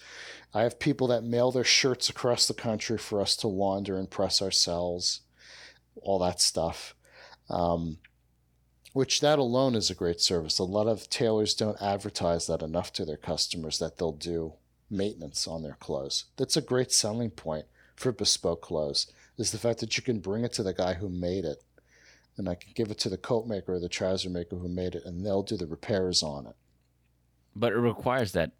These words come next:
Speaker 2: dedication to the client, right? 'Cause if you're just focused on cranking out suits, you're gonna say, "Screw it, I'm just gonna sell more suits," right? You have to
Speaker 1: Yeah, you're just gonna send it out to a dry cleaner or
Speaker 2: Yeah.
Speaker 1: something like that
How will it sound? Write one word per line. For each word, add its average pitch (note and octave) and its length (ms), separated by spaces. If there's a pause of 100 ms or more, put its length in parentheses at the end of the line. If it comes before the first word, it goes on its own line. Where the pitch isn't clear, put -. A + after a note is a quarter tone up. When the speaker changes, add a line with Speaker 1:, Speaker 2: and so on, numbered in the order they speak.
(120)
Speaker 2:
dedication F2 560
to D#2+ 60
the D#2+ 80
client, F2+ 480
right? D#2 180
'Cause F2+ 160
if F2 140
you're G#2 120
just G2+ 200
focused F#2+ 420
on D#2+ 120
cranking F2 400
out D#2 120
suits, - 680
you're F2 180
gonna D#2+ 160
say, D#2+ 540 (100)
"Screw - 340
it, D#2 80
I'm E2 120
just E2 160
gonna E2 120
sell E2 180
more D#2 180
suits," - 440
right? D#2+ 260
You F2+ 100
have E2 100
to A#3 80
Speaker 1:
Yeah, A#3+ 160
you're B2+ 220
just A#2 220
gonna B2+ 100
send B2 240
it B2 60
out B2 140
to A#2+ 120
a G#2+ 40
dry G#2 280
cleaner E2 400
or D2+ 60
Speaker 2:
Yeah. E2+ 80
Speaker 1:
something D#2 280
like C#2+ 240
that B1 260